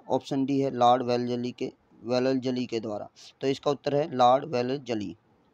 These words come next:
टीपू सुल्तान की चार मई सत्रह सौ निन्यानवे को अपनी राजधानी श्रीरंगपट्टनम की रक्षा करते हुए मृत्यु हो गई। टीपू सुल्तान हैदर अली का पुत्र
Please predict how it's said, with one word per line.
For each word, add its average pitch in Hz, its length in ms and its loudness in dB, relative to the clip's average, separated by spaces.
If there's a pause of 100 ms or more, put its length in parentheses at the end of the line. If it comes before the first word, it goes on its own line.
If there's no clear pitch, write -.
(1120)
टीपू 151 260 0
सुल्तान 151 500 0
की 151 480 -4 (460)
चार 151 280 6
मई 143 360 -2 (380)
सत्रह 151 360 0
सौ 151 120 -4
निन्यानवे 147 600 0
को 139 220 0
अपनी 147 380 -2
राजधानी 135 560 0
श्रीरंगपट्टनम 139 1200 -2 (460)
की 143 120 0
रक्षा 139 400 2 (140)
करते 135 300 0
हुए 135 340 0 (520)
मृत्यु 139 340 0
हो 127 160 0
गई। 123 280 -2 (380)
टीपू 147 260 0
सुल्तान 151 480 0
हैदर 131 300 0
अली 143 280 2 (580)
का 143 260 10 (840)
पुत्र 156 320 0